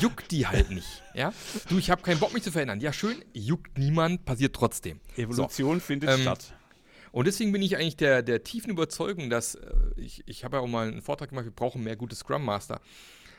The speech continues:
Speaker 1: Ähm, ich glaube einfach, dass dieses Skillset und die Haltung, die gute Scrum Master haben,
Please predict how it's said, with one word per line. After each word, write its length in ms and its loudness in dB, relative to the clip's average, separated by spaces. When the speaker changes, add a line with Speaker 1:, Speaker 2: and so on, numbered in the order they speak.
Speaker 1:
Ähm, 240 0
ich 140 -2
glaube 260 0
einfach, 240 -2
dass 240 -4
dieses 440 -6
Skillset 800 -4
und 180 -12
die 100 -6
Haltung, 520 -2
die 160 -8
gute 240 -10
Scrum 300 -6
Master 320 -6
haben, 420 -4